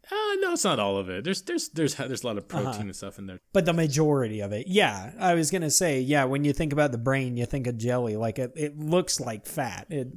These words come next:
Speaker 2: yeah, kinda jiggly.
Speaker 1: And, and again, that's kind of the reason why your brain isn't really happy eating fat, because it's made of fat. And so it releases a lot of enzymes to consume fat.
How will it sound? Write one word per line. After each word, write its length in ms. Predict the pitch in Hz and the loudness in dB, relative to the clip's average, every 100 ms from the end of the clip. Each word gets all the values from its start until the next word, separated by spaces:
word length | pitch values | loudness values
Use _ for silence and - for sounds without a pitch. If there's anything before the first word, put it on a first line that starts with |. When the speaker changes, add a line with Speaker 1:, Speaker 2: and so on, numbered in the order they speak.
| 175 | -10
Speaker 2:
yeah, 280 | 147 113 92 - _ _ _ | -6 -8 -8 -16 _ _ _
kinda 220 | - 127 | -10 -8
jiggly. 500 | 101 120 123 110 98 - | -6 -4 -4 -4 -6 -4
Speaker 1:
And, 180 | 135 131 | -4 -4
and 140 | 143 147 | -2 0
again, 220 | 139 139 | 0 2
that's 200 | 131 - | 0 -2
kind 160 | - 143 | -2 -2
of 60 | 135 | -2
the 80 | |
reason 260 | 117 110 104 | -2 -2 0
why 300 | 101 110 110 | -2 -2 -2
your 280 | 113 104 101 | -4 -4 -4
brain 520 | 92 107 107 104 104 - | -4 -4 -4 -4 -6 -6
isn't 320 | 107 104 101 | -6 -4 -4
really 240 | 101 98 | -4 -4
happy 400 | 95 - 110 135 127 131 | -6 -6 -6 -6 -8 -6
eating 300 | 135 131 135 | -8 -8 -12
fat, 500 | - 131 160 - - | -12 -12 -12 -14 -16
because 500 | 104 98 - 98 92 | -10 -8 -6 -8 -8
it's 180 | 95 - | -10 -8
made 180 | 156 - | -4 -2
of 100 | 101 | -4
fat. 280 | - 90 92 | -6 -12 -12
And 140 | 110 98 | -10 -6
so 200 | 113 101 | -6 -6
it 100 | 104 | -6
releases 300 | 101 120 - | -6 -6 -4
a 40 | |
lot 100 | 110 | -6
of 60 | 104 | -6
enzymes 320 | 107 107 101 | -6 -6 -8
to 80 | - | -10
consume 540 | - 101 95 - 262 208 | -12 -10 -8 -4 -4 -4
fat. 340 | 110 92 92 | -8 -10 -12